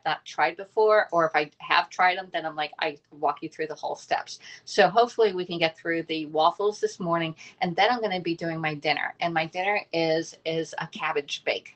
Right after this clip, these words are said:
a cabbage bake. It is, uh, basically three ingredients. It is cabbage, actually four, uh, cabbage. Uh, oh, we can put carrots in there. We can do, we can put more.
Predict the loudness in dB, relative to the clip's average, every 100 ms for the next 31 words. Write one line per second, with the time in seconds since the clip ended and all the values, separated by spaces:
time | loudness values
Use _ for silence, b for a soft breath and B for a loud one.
0 | -8 -6 -2 -2 -2 -12 -6 -6 -8 B
1 | B B -2 0 0 -4 2 4 4 2
2 | 0 -2 -2 -4 -4 -4 -2 -2 -2 -2
3 | -8 -12 -4 -2 -2 -6 -2 0 2 0
4 | -6 -16 _ -8 -8 -8 -18 _ -10 -8
5 | -8 -12 B B B 4 4 4 6 8
6 | 6 4 -6 -10 _ _ -20 _ 2 4
7 | 4 2 0 -6 -10 -2 0 0 -6 -10
8 | -8 -10 -8 -8 -6 -6 -4 -4 -2 -4